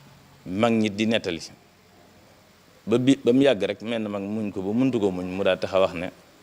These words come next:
na ko, "Mbàkke, lii metti na, lii metti na," daal di xaaju. Sëriñ bi da ko xëcc ba mu ñëw, mu da-, mu ne ko, "Dalal,"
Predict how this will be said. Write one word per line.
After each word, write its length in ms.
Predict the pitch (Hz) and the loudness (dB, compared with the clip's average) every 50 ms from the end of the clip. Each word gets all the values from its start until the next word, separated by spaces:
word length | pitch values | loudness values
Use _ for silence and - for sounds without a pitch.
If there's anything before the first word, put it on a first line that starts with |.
| - - - - - _ - | -20 -20 -20 -20 -20 _ -10
na 100 | 95 92 | -8 -6
ko, 80 | 92 | -2
"Mbàkke, 260 | 92 92 90 85 - 95 | 0 0 0 0 0 -2
lii 140 | 92 95 | -2 -2
metti 260 | 95 98 95 - - 82 | -2 -2 -2 -4 -6 -8
na, 100 | 90 87 - - - - - - - - | -10 -12 -14 -18 -20 -20 -20 -20 -16 -10
lii 140 | 90 95 92 | -6 -6 -4
metti 240 | 90 87 - - 78 | -4 -4 -6 -8 -12
na," 80 | 73 - - _ _ _ - - - - _ | -18 -20 -20 _ _ _ -20 -20 -20 -12 _
daal 140 | - 87 87 | -4 -2 -2
di 60 | 92 | -2
xaaju. 280 | 90 - 87 80 - - - _ _ _ _ _ _ _ _ _ _ - - - - - - - - - - | -2 -4 -4 -6 -6 -10 -20 _ _ _ _ _ _ _ _ _ _ -20 -20 -20 -20 -20 -20 -20 -20 -20 -18
Sëriñ 300 | - - - 123 123 107 98 | -4 0 2 4 4 4 4
bi 60 | 98 | 4
da 80 | 104 104 | 4 4
ko 100 | 104 107 | 4 4
xëcc 240 | 110 117 104 - | 2 0 -2 -2
ba 60 | 101 107 | -2 0
mu 60 | 120 | 2
ñëw, 120 | 117 104 101 | 2 2 2
mu 100 | 95 90 | 0 -2
da-, 100 | 85 - - | -4 -4 -4
mu 80 | 90 98 | -4 -2
ne 60 | 98 | -2
ko, 80 | 92 95 | 0 2
"Dalal," 260 | 92 90 80 78 | 2 2 2 0